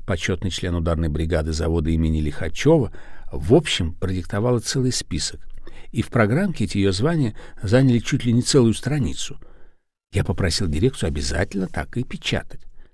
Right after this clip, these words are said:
Зато зрители дольше всего именно эту страницу разглядывали. Люся любила, чтобы её окружало всё красивое, роскошное.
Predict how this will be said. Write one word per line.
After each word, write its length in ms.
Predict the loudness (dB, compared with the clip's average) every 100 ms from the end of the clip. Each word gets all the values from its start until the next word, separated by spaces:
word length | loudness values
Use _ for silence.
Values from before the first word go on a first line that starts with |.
| _ _ _ _
Зато 360 | -2 0 0 0
зрители 480 | 0 0 0 -2 -2
дольше 400 | 2 0 0 -4
всего 340 | -2 0 -2
именно 380 | -2 0 0 -2 -2
эту 280 | -2 -2 -4
страницу 680 | -6 -6 -2 -2 -4 -8 -2
разглядывали. 680 | 0 2 0 -4 -6 -12 -14 -16 -18 -20 _ _ _ _ _ _ _ _ 0
Люся 520 | 6 6 6 2 0 -4 0
любила, 440 | 2 6 6 4
чтобы 300 | 0 -2 2
её 160 | 4 2
окружало 600 | 2 0 2 4 2 2 -6 -10 -12 -8
всё 200 | 0 2
красивое, 760 | 2 2 2 4 6 4 4
роскошное. 920 | 2 0 0 4 4 4 0 0 -2